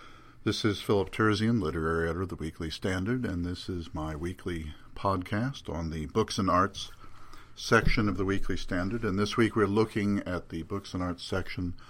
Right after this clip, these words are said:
for the August tenth issue of the Weekly Standard.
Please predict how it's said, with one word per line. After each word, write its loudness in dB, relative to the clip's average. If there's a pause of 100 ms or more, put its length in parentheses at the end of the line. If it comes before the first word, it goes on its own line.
(480)
for -2
the 0
August 0
tenth 2
issue -6 (260)
of -10
the -6
Weekly -8
Standard. -12